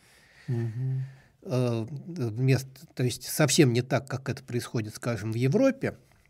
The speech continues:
Speaker 2: Там все-таки бакалавриат — это достаточно полноценное образование.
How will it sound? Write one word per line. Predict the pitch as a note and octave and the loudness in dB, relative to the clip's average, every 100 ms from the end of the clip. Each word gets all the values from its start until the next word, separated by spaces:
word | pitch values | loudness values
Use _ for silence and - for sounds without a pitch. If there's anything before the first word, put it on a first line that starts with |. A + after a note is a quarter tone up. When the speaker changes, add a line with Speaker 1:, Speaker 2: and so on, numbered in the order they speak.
| - D3+ | -14 -8
Speaker 2:
Там | C3 A#2+ | -4 -2
все-таки | D#3 C3+ C3 | 0 0 0
бакалавриат — | A#2+ C3 C#3+ C#3+ G3 C#4+ - F3+ | -2 2 2 2 4 4 2 0
это | G#3+ - F#3 D3+ C#3 C3+ C3+ C3 - | -2 2 2 4 0 -2 -4 -6 -10
достаточно | F#3+ C3 D3+ D3 - A3 A#3 G#3+ - G#3+ F#3 | -8 2 4 4 6 6 6 2 0 0 2
полноценное | E3+ F#3 F#3+ G3 - E3+ A2+ G2 G#2 G#2+ | 10 12 12 10 8 8 6 0 -2 0
образование. | A2+ B2 A#2+ C3+ A2+ F#2 G2 G2+ | 2 4 6 6 4 -2 -8 -14